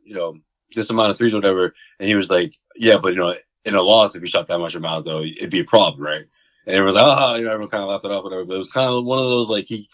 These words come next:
like, he kinda hold, held on to it, right? And then he was like, later on in that same press conference, how, you know, "Yeah,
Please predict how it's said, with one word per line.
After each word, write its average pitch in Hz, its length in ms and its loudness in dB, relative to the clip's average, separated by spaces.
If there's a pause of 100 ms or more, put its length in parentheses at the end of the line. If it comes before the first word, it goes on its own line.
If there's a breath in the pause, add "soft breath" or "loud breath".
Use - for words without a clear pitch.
(500 soft breath)
like, 113 120 -6
he 107 80 -6
kinda 139 200 2
hold, 131 300 2
held 131 220 4
on 165 220 4
to 101 160 -2
it, 90 40 0
right? 110 300 4
And 117 100 -4
then 120 80 0
he 123 100 0
was 120 200 -2
like, 117 280 -2 (300)
later 127 320 0
on 139 200 4
in 123 80 -2
that 117 160 0
same 127 320 -4 (120)
press 156 240 0
conference, 98 520 -2 (380)
how, 98 540 0 (260)
you 123 100 -6
know, 90 300 0 (1120)
"Yeah, 123 380 6